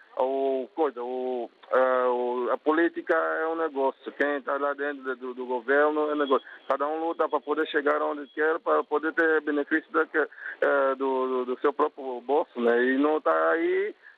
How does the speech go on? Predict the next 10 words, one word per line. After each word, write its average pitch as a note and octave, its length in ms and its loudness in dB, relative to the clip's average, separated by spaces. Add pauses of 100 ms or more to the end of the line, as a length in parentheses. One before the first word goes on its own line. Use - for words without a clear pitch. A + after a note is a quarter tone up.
(120)
para, D3 760 0
para D3 220 2
ir E3+ 160 0
defender D#3 480 0
a D#3 60 0
população, C#3 760 -2
né? B2 100 -6
O A#2 120 -2
povo, C#3 400 -2
né? B2 180 -2